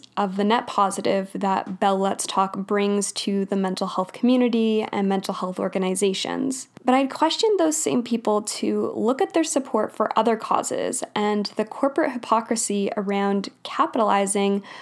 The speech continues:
off of social movements like body positivity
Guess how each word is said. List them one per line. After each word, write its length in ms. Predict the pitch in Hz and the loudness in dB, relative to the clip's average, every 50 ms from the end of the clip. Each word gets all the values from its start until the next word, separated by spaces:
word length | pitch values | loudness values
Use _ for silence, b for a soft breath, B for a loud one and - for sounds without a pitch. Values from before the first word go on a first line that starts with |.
| B B B B - | B B B B -4
off 200 | - 254 302 - | -2 0 2 2
of 120 | 330 - | 2 0
social 340 | - - 262 247 247 - 247 | 2 0 0 0 2 2 2
movements 680 | 240 226 226 226 226 - 220 214 208 214 214 - - - - - | 2 2 2 2 2 2 2 2 2 2 0 -2 -4 -8 -8 -8
like 580 | - 202 196 196 196 196 196 196 196 - - - | -6 -2 -2 0 0 0 0 -2 -4 -6 -8 -6
body 240 | - 190 196 202 196 | -4 -2 0 0 -2
positivity 840 | - - 202 196 214 226 - - 233 208 202 - 240 - - 247 | -2 -2 -2 -2 -2 -2 0 0 0 0 -2 -2 -2 -2 -2 -4